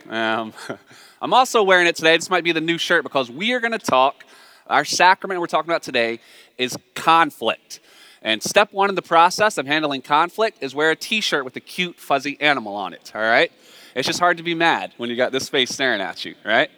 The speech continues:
Uh, not this face, this face right here. <laughs> Um, but yeah, we're gonna talk about conflict.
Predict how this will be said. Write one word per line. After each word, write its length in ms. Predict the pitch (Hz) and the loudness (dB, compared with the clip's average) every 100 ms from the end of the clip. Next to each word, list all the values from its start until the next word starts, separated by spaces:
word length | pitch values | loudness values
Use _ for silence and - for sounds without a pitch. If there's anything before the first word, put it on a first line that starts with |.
| - - - - - 107 | -20 -20 -20 -20 -14 -6
Uh, 200 | 110 113 | -4 2
not 240 | 147 180 | 4 4
this 200 | 185 - | 2 0
face, 240 | 117 98 | -4 -2
this 240 | - 160 - | 2 2 2
face 320 | 95 - - | -6 -4 -2
right 160 | 104 107 | 0 0
here. 200 | 98 104 - | -2 -6 -10
<laughs> 340 | 123 - - - - - - - - - | -12 -12 -18 -18 -20 -20 -20 -20 -12 0
Um, 260 | 131 143 139 | 2 2 0
but 120 | 185 | 4
yeah, 160 | 240 143 | 4 6
we're 120 | 202 | 2
gonna 80 | 247 | 2
talk 160 | 269 | 0
about 220 | 233 220 - _ _ - | 2 0 0 _ _ -2
conflict. 640 | 170 165 156 107 98 - | 6 6 6 -2 -8 -10